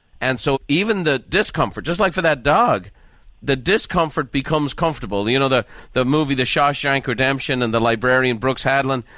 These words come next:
he gets released after fifty years. He kills himself because he was comfortable in jail, and he was not comfortable with freedom.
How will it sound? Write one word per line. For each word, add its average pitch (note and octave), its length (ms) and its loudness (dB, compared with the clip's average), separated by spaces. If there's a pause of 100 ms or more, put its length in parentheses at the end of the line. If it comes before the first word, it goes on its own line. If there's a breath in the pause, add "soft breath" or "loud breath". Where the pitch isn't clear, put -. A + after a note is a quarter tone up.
(120 loud breath)
he C3+ 100 -4
gets C#3+ 200 -2
released C3 360 0
after C3 260 0
fifty C3 340 -2
years. C#3+ 180 2
He A#2+ 80 -12
kills G#3 300 0
himself A2 420 0 (400)
because D3 240 -2
he D#3+ 60 -2
was C#3 140 -4
comfortable F3 520 0
in C3+ 140 2
jail, A#2+ 540 0 (380)
and C3 120 2
he C3+ 60 2
was A#2+ 180 0
not C#3+ 300 0
comfortable C#3 540 -2
with G#2+ 100 -4
freedom. B2+ 520 0